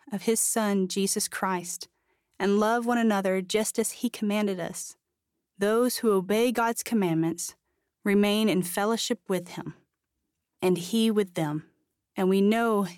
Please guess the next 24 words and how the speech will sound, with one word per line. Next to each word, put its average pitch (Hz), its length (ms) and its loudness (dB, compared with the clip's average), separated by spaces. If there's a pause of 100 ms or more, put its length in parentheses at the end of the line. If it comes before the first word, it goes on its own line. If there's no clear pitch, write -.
(220)
He 214 200 -2
lives 208 380 0
in 226 140 2
us 170 320 -2
because 185 400 -6
the 180 160 -4
Spirit 208 680 -2
He 190 140 -6
gave 190 280 0
us 165 300 -4 (100)
lives 185 400 -2
in 160 140 -2
us." - 380 -8 (720)
And 202 100 0
the 190 80 0
last 202 360 -2
thing 165 180 0
I'd 165 120 -4
like 160 140 -2
to 180 140 -12
leave 170 140 -6
you 170 120 -4
with 170 160 -4
this. - 400 -6